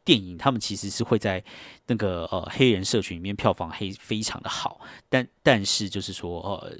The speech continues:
这些可能我们在台湾会连听都没听过的电影，这种电影其实不是，不在少数哦，有些在美国，美国这个地方就是，就是其实不是一个少数哦。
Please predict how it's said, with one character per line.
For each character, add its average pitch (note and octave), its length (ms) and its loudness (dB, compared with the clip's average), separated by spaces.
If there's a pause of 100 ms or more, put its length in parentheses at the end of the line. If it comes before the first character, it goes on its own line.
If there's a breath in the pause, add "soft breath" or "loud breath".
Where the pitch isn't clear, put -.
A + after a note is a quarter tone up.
(220)
这 - 100 -4
些 G#2 260 0
可 - 160 -10
能 F2 300 -10
我 G#2 80 -6
们 G2+ 80 -8
在 A#2 100 -2
台 G#2+ 140 0
湾 G2+ 180 -2
会 A2+ 140 0
连 F2+ 180 -8
听 - 160 -6
都 A2 100 2
没 G2 120 -2
听 G2 160 -10
过 F#2+ 180 0
的 E2+ 80 -12
电 G#2 140 -2
影， - 240 -18
这 - 120 2
种 G#2+ 80 4
电 G#2 140 0
影 E2 80 -8
其 - 140 -8
实 F2 220 -10 (320 loud breath)
不 C#3 100 4
是， - 320 4 (100)
不 C#3+ 80 2
在 D3+ 140 8
少 - 180 -2
数 G2+ 280 -4
哦， F#2 80 -4
有 F#2 100 -4
些 A2 100 -2
在 A2+ 80 0
美 G2 140 -2
国， F2+ 180 -12
美 F#2 140 -12
国 F#2+ 140 -10
这 G#2 80 -8
个 G2+ 60 -8
地 G2 120 -12
方 F2+ 200 -10
就 F#2+ 140 -10
是， F2+ 240 -10 (160)
就 G#2 120 -6
是 F#2 240 -10
其 - 180 -6
实 F#2 140 -12 (120)
不 G2+ 80 -8
是 - 140 -6
一 G2 40 -10
个 - 60 -10
少 - 220 -4
数 - 240 -6 (100)
哦。 - 200 -16